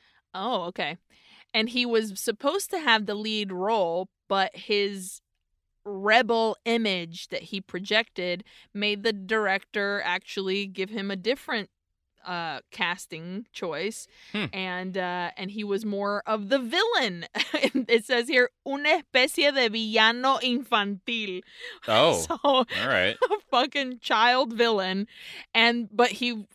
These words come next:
Speaker 1: got great críticas, like, people loved him as this villainous child character. After Voces Inocentes, Alan works in, uh, some minor films and television until he gets the opportunity to work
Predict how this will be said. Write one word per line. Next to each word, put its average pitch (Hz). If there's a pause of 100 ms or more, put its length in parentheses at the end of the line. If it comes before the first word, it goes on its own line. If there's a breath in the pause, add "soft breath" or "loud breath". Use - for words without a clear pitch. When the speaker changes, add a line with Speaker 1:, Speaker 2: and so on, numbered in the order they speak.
Speaker 1:
got 220
great 220 (180)
críticas, 226
like, 180
people 196
loved 202
him 175
as 170
this 165
villainous 180
child 156
character. - (680)
After 302 (240)
Voces 226
Inocentes, 254 (520 loud breath)
Alan 240
works 233
in, 226
uh, 208
some 311
minor 254
films 233
and 220
television 226
until 208
he 220
gets 185
the 196
opportunity 185
to 190
work 190